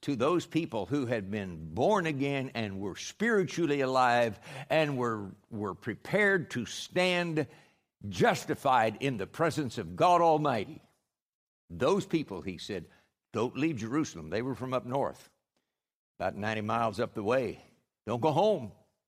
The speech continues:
Stay here until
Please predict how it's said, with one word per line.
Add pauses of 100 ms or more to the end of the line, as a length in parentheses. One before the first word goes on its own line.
(160)
Stay
here (1080)
until